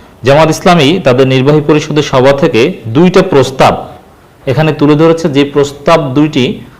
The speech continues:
আলোড়ন সৃষ্টিকারী এবং গেম চেঞ্জার বলে মনে করি। এই যে রাজনীতিতে একটা গেম, বিভিন্ন বিষয়, সুষ্ঠু নির্বাচন বা নানান কিছুতে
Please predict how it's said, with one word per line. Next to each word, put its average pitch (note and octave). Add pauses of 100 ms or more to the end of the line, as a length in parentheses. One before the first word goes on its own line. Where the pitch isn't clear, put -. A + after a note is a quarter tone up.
(120)
আলোড়ন E3
সৃষ্টিকারী F#3
এবং D#3
গেম C#3+
চেঞ্জার D#3
বলে C#3
মনে G2+
করি। F2
এই C#3+
যে D#3+
রাজনীতিতে C3+
একটা F#2+
গেম, G#2+ (380)
বিভিন্ন C3+
বিষয়, A#2
সুষ্ঠু C#3
নির্বাচন A#2+
বা A#2
নানান B2
কিছুতে A#2